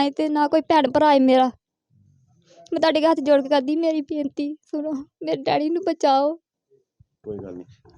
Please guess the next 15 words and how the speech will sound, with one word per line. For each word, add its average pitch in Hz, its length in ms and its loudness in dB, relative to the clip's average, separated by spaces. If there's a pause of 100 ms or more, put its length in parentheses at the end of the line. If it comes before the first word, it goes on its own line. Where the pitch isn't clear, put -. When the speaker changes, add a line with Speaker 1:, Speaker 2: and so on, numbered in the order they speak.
(200)
Speaker 2:
ਭੈਣੇ, 127 300 0 (260)
ਇਹ 139 140 4 (140)
ਤੇਰੀ 139 280 4
ਆਵਾਜ਼ 117 380 2
ਜ਼ਰੂਰ 120 260 -4
ਉਹਨਾਂ 139 180 -2
ਦਾਨੀ 113 300 -2
ਸੱਜਣਾ 107 320 -4
ਤੱਕ 120 160 -4
ਪਹੁੰਚੇਗੀ। 117 480 -2
ਸਾਰੇ 123 320 2
ਇੱਕੋ 127 220 -2
ਜਿਹੇ 123 120 0
ਨਹੀਂ 131 120 0
ਹੁੰਦੇ, 123 300 0